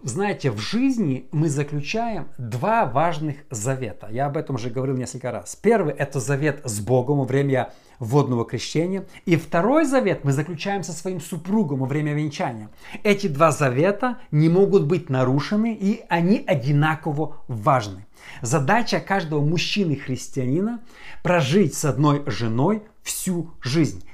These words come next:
Сегодня столько искушений, столько атак. Сегодня уже в мно-, в многих церквях развод не грех, блуд не грех. Всё можно, всё нормально.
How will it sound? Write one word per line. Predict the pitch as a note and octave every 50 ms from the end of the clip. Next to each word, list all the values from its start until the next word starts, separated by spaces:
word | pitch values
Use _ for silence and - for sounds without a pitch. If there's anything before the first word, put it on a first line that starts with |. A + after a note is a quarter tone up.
| - -
Сегодня | - - - - G3 G3 A#3+ A#3+ F#3+ D#3+ C3+
столько | - - - - - - - A#3+ B3+ A#3+ G3+ - F#3 E3
искушений, | D3+ D3+ - - D#3 - - - C3+ B2 A2+ A2
столько | - - - - - - - B3 B3 A#3 - - F3+ D#3+
атак. | D3+ C#3+ - - A2+ - -
Сегодня | - F#3+ G3+ A3+ G#3+ G#3+ G#3+
уже | D#3 F3
в | D#3+ F3
мно-, | F#3+ G3 F#3+
в | D3+
многих | F3 G3+ A3 G3+ G3 E3+ -
церквях | - F3+ - - G3+ G#3 F#3+ F#3 -
развод | F3+ F3+ D3 C#3+ E3+ G3+ G#3 G3 E3
не | F3 D#3+ C3+
грех, | C#3+ C#3 C3+ B2 A2+ A2+
блуд | A#2 D3 F#3 A#3 A3+ F3+
не | E3+ E3+ D#3
грех. | C3 C#3+ C3+ B2+ G#2+
Всё | - - - A3 A3+ A3
можно, | G#3 A3 A#3 A3+ F#3 E3+ F3+ E3
всё | C#3 - G3+ G3
нормально. | F#3 F3+ F#3 F#3 F3+ E3+ D3